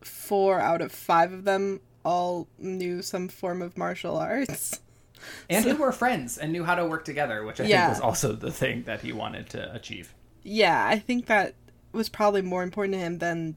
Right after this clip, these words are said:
Speaker 1: the idea of them being, like, super talented or professional in what they were doing. But yeah, it, <sighs> it just really struck me. I was like, "So he's just gonna throw them into space? Like, we just had the moon landing for, like, the very first time, and you're, then you're gonna just take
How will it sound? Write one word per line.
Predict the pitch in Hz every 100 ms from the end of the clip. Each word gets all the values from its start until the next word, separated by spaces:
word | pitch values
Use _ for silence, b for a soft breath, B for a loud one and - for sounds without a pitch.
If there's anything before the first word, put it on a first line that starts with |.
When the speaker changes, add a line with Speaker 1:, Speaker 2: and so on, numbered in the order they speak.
| -
Speaker 1:
the | 185
idea | 165 165 170
of | 160
them | 160 160
being, | 160 160
like, | 156
super | - - 156 160 160 160 - -
talented | - 175 170 165 165 160
or | 160
professional | 175 - 170 165 - 160 160
in | 180
what | 170
they | 170
were | 170
doing. | 175 208 175 165 202 - B B B B _ -
But | 277 - -
yeah, | 349 381 220
it, | 294 - - B B
<sighs> | - - -
it | 277
just | 339 -
really | 370 330
struck | - 269 269
me. | 262
I |
was | 220
like, | 214 -
"So | - 247
he's | 269
just | 262 -
gonna | 247
throw | 226 233 233
them | 233
into | 220 202
space? | - 175 165 175
Like, | 175
we | - 220 226
just | 240 254
had | 233
the | 208
moon | 202 202
landing | 190 180 175
for, | 165 180
like, | 175
the | 190
very | 185 180 180
first | 185 185
time, | 202 151 151
and | 170
you're, | 185
then | 180 196
you're | 202
gonna | 196
just | 190 190 -
take | 185 170 151